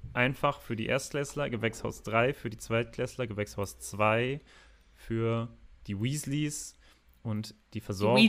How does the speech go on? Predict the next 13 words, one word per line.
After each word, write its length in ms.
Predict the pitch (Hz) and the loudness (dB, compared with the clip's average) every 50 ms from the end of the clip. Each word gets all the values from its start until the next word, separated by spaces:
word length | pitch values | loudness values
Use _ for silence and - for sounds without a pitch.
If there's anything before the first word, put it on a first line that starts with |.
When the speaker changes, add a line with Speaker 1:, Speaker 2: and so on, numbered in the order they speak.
| 247 247 | 6 4
Speaker 2:
Weasleys. 480 | 240 - 175 170 160 160 - - - - - - _ _ _ _ | 2 2 0 -2 -2 -4 -6 -8 -10 -14 -20 -20 _ _ _ _
Speaker 1:
die 80 | 104 107 | -10 -8
Versorgung 680 | - - 104 95 95 104 107 113 127 131 123 127 123 107 | -4 -4 -4 -2 0 0 2 2 2 0 0 -2 -2 -2
der 140 | 107 95 | -2 -2
Hufflepuffs. 600 | 98 98 - 92 - - - - - - - - - _ _ _ _ _ _ _ _ _ _ _ _ _ _ _ _ _ _ _ - | -2 -6 -8 -10 -10 -10 -10 -10 -10 -16 -20 -20 -20 _ _ _ _ _ _ _ _ _ _ _ _ _ _ _ _ _ _ _ -20
Speaker 2:
<laughs> 300 | - - 427 - - - | 4 6 6 8 8 8
Ja, 140 | 269 240 254 - - - - _ | 6 4 4 0 -6 -14 -4 _
genau. 380 | - 240 220 185 170 - - - | 6 6 6 6 4 -2 -8 -12
Speaker 1:
Fred, 280 | - - - - 233 262 | -18 -2 6 10 10 10
Speaker 2:
Und 60 | 240 | 10
von 160 | - 269 233 220 | 10 6 6 6
Professor 400 | 214 196 - 240 208 - 196 180 | 4 2 2 2 4 4 4 4
Dumbledore. 560 | 180 170 170 175 160 156 - 85 - 90 180 | 6 4 2 2 0 -2 -2 -2 -4 -4 -6